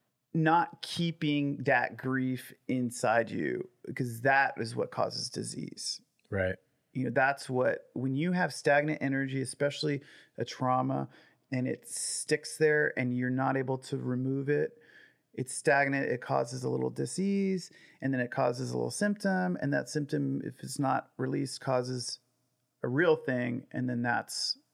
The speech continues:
Speaker 1: you know, so just processing it, you know, and not keeping it in,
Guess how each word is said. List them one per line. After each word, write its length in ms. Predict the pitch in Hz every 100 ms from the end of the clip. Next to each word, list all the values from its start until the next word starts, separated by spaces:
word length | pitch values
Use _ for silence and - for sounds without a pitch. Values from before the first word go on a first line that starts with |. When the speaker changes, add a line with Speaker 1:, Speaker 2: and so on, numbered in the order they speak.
| -
Speaker 1:
you 100 | 120
know, 240 | 90 - _ _ - - - _
so 580 | - - 127 127 120 - _ _ -
just 260 | - 170 -
processing 680 | - 123 143 110 - 78 53
it, 200 | - -
you 100 | 127
know, 140 | - - _
and 240 | 127 127 127
not 340 | 131 131 -
keeping 400 | - 135 127 117
it 80 | 117
in, 460 | 120 123 120 117